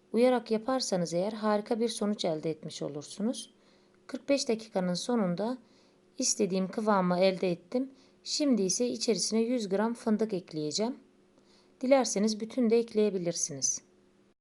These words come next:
Fındığı ekledikten sonra hemen ocaktan alalım.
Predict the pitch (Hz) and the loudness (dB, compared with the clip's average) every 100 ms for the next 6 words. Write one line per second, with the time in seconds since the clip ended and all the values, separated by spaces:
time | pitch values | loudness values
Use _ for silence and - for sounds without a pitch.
0 | _ _ _ _ _ _ _ - 233 233 | _ _ _ _ _ _ _ 0 4 8
1 | 285 285 240 226 226 294 285 262 196 240 | 8 6 4 2 2 0 0 0 0 2
2 | 254 254 220 214 214 - 240 233 185 175 | 2 4 4 2 0 0 0 2 2 0
3 | 262 | -4